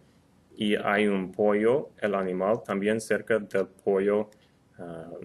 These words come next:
el, el asiento, el amigo puede estar confundido, ¿no? Pues tengo más y más.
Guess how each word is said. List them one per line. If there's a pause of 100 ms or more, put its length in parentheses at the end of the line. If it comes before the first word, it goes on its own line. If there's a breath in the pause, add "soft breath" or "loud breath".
(120)
el,
el
asiento, (420)
el
amigo
puede
estar
confundido,
¿no? (760 loud breath)
Pues
tengo
más
y
más.